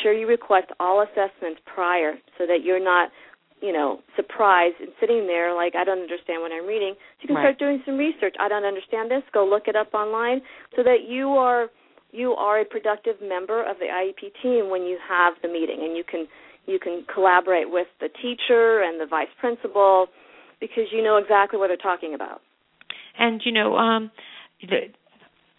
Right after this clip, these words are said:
Speaker 2: I, most times you're gonna go in and they're gonna find the deficits and they're gonna find, um, the areas where there are weaknesses,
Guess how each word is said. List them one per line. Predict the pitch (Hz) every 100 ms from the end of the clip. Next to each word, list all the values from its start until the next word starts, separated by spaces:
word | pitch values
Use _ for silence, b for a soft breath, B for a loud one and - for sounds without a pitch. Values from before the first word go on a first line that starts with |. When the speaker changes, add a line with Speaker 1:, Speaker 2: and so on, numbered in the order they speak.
| -
Speaker 2:
I, | 165 -
most | 196 208 240 233 -
times | 180 165 165
you're | 160
gonna | 156
go | 147 151
in | 139
and | 147 156
they're | 151
gonna | 151 143 -
find | 160 151
the | 143
deficits | 143 131 131 - 151 -
and | 156
they're | 131
gonna | 127 131 123
find, | 151 139 135 131 -
um, | 139 135 131 _ B B B
the | 175
areas | 156 151 147 139 -
where | 143
there | 135
are | 131
weaknesses, | 139 131 131 - 139